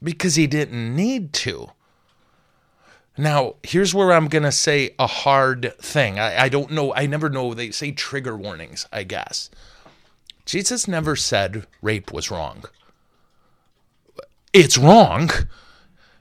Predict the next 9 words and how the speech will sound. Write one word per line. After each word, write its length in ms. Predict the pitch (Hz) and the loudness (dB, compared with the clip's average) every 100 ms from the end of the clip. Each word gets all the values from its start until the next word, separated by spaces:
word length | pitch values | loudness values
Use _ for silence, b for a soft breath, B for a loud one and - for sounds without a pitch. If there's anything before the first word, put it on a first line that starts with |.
| b | b
He 200 | 220 254 | 2 2
probably 720 | - - - 240 294 254 196 214 | 2 -4 -2 4 6 6 6 4
assumed 400 | 202 - 233 214 | 4 4 2 2
he 100 | 226 | 0
didn't 240 | 247 233 | 0 0
have 180 | 233 220 | -2 -2
to 120 | 208 | -2
tell 400 | 196 - 269 302 | 0 0 0 0
ya. 300 | 220 104 58 | -2 -4 -6